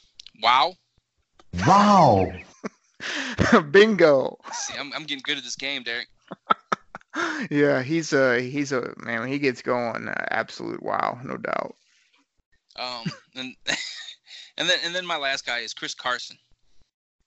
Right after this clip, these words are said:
Speaker 1: Uh, <laughs> this guy is like a blue chip player. He just, or a blue collar worker. He's just one of those guys that just puts in work and he, he puts up numbers. And I think this year, um, he's blowing out,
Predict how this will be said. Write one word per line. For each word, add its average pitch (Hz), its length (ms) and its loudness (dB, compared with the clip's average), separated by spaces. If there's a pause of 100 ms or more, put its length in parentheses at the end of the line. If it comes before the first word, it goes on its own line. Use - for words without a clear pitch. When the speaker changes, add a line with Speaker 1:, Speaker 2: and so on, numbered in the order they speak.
Speaker 1:
Uh, 107 380 -10 (300)
<laughs> - 300 -16
this 156 140 -6
guy 120 160 -8
is 120 140 -8
like 117 140 -6
a 110 40 -10
blue 143 220 -10
chip 139 240 -6
player. 131 380 -2
He 131 140 -12
just, - 380 -12 (840)
or 117 120 -8
a 117 40 -10
blue 131 200 -10
collar 127 280 -2
worker. 131 360 -6
He's 127 240 -10
just - 180 -8
one 139 80 -6
of 135 60 -10
those 131 140 -10
guys 120 320 -4
that 113 140 -8
just - 280 -12 (160)
puts - 180 -8
in 139 160 -8
work 139 220 -8 (160)
and 110 180 -10
he, 110 160 -10
he 117 140 -14
puts - 260 -12
up 131 80 -6
numbers. 127 360 -8
And 113 80 -12
I 113 40 -12
think 123 200 -10
this 127 180 -10
year, 127 240 -4 (640)
um, 113 400 -8
he's 127 220 -12 (340)
blowing 139 300 -4
out, 135 200 -2